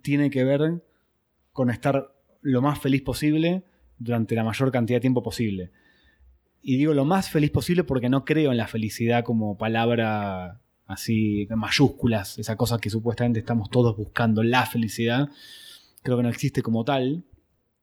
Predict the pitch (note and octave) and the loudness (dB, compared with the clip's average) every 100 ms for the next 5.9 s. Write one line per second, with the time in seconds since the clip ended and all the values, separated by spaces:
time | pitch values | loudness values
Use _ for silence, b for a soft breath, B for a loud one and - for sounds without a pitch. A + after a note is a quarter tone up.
0 | _ _ _ _ _ _ _ _ - B2+ | _ _ _ _ _ _ _ _ -2 0
1 | D#3 D#3 C#3 C3+ D3 D3+ B2 - D3+ C3+ | 2 0 0 0 0 0 -2 0 0 2
2 | B2 - A#2 A#2 A#2+ C3+ C#3 C3+ A#2 A2 | 0 0 0 2 2 2 2 2 2 2
3 | G#2 G2+ G2 - - A2+ A2 G#2+ G#2 G#2 | 0 -2 -6 -8 -6 -2 0 0 0 0
4 | G2+ G2 G2 _ _ _ _ _ _ _ | -2 -4 -8 _ _ _ _ _ _ _
5 | _ _ _ - A2+ - C3 D#3 G3 | _ _ _ -14 -10 -2 2 2 0